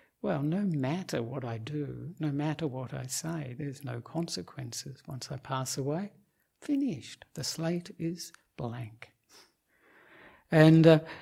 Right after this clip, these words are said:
this is counterbalanced, actually. It turned out very neatly because a few weeks ago in Perth at the Buddhist Society of Western Australia, Dhammaloka Centre,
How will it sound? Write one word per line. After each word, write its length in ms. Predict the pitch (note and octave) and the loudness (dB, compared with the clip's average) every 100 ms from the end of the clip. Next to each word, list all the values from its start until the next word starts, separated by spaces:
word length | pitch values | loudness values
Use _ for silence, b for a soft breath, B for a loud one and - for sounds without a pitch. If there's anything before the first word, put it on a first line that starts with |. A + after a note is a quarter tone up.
| B B G3+ | B B 4
this 260 | F#3 G#3 | 6 8
is 100 | F3 | 4
counterbalanced, 960 | - E3+ E3+ E3+ C3 C3+ C3+ C3+ - - | 6 8 8 8 8 8 6 2 -2 -2
actually. 280 | C3 - D3 | 0 4 2
It 100 | C#3 | 4
turned 280 | G3 G3+ D3 | 2 4 4
out 160 | C3 | 4
very 220 | C#3 D#3+ | 6 6
neatly 440 | D3+ C#3+ E3 - B2 | 6 2 2 -2 -4
because 460 | C3+ - D3+ C#3+ | -4 -4 -4 -2
a 60 | C#3 | -4
few 260 | - G3 E3 | -2 0 4
weeks 380 | C#3 C3+ - | 2 2 -4
ago 540 | C#3 C3 C3+ C3 A#2+ C3 | -4 0 0 2 0 -4
in 200 | G#3 C3+ | -4 -4
Perth 520 | B2+ - C#3+ F#3 - | -4 -2 0 0 -4
at 220 | D#3+ - - | -10 -10 -8
the 280 | C#3 B2 B2 | -6 -6 -6
Buddhist 240 | C#3 C#3+ - | -6 -6 -8
Society 520 | - C#3+ C3+ C3 C3+ | -8 -6 -6 -4 -6
of 60 | |
Western 320 | B2+ C3 - C3 | -6 -6 -6 -8
Australia, 640 | - - C3 B2+ C#3 D3 | -8 -8 -8 -8 -8 -10
Dhammaloka 640 | C#3+ C3 B2 B2 C3 - D3 | -6 -6 -4 -6 -8 -10 -10
Centre, 440 | - C3+ C3+ D#3 | -8 -8 -8 -10